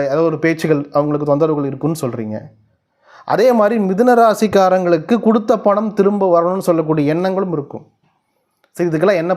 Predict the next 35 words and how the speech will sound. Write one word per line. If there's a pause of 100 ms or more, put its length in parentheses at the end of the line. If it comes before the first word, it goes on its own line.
பண்றது? (1600)
ஓகே,
நீங்க
சொல்றதெல்லாம்
கரெக்ட்,
நடக்குது.
நீங்க
என்ன
சொல்ல
வர்றீங்க? (600)
ஏதாவது
ஒரு
வழிபாடு
சொல்லுங்க,
நீங்க
பாட்டு
சொல்லிட்டு
போறீங்க (640)
அப்படின்னு
நிறைய
பேர்
மனதுல
நினைக்கிறது
எனக்கு
நல்லா (460)
தெரியுது.
ஏன்னா (100)
நானே (1800)
இந்த (100)
காணொளியை (100)
பார்த்தாலும்
இதே
மாதிரி
யாராவது
ஒருத்தங்க